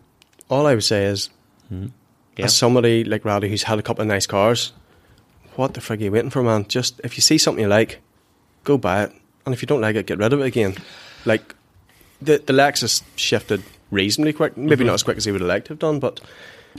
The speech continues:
Speaker 1: um,
Speaker 2: There you go. I stand, uh, corrected
Speaker 1: Oh, wow,
Speaker 2: and
Speaker 1: okay.
Speaker 2: enlightened. I've just gone in, in the Google Images and typed in Thailand modified cars. And
Speaker 3: Um,
Speaker 2: that's actually, there's some cool stuff up here.
Speaker 3: There's some, some very,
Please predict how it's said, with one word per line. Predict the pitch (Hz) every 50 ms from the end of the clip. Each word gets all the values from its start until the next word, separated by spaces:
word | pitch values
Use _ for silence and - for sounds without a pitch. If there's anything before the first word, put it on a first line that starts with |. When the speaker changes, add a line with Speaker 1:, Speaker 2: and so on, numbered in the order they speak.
| - -
Speaker 1:
um, | 110 104 101 101 98 98 92
Speaker 2:
There | 117 85
you | 78
go. | 85 85 -
I | - 82 92
stand, | - - - - - 98 95 98 95 92 85 87
uh, | 85 82 82 80 78 78 - - _ -
corrected | - 95 87 82 185 220 151 143 - - - -
Speaker 1:
Oh, | -
wow, | - - - 165
Speaker 2:
and | - -
Speaker 1:
okay. | - 92
Speaker 2:
enlightened. | 87 85 82 85 - - 127 135 - - - -
I've | 82 -
just | - 95 87 87 - - - - _
gone | - 87 82 85 85 80
in, | 80 82 85 80 - - -
in | 92 87
the | 85 87 85 82 80 71
Google | - 82 92 87 - 82
Images | 80 85 92 95 117 123 113 -
and | - 87 85
typed | - - 85 - -
in | 85 82
Thailand | - - 90 87 90 92 92
modified | 87 82 82 - - 82 80
cars. | - 87 82 85 104 120 - - - - - - - - - - _ _ _ _ _ _ _ _ _ _ -
And | 110 104
Speaker 3:
Um, | 101
Speaker 2:
that's | 101 95 -
actually, | - - - 60 58
there's | - - -
some | - 69 - -
cool | - - - 69
stuff | - - 76 - -
up | - - -
here. | 151
Speaker 3:
There's | 151 110 95 -
some, | - 107 107 - -
some | - 123 117 110 107
very, | - 117 113 117 123 127 135 131 131 131 123 - -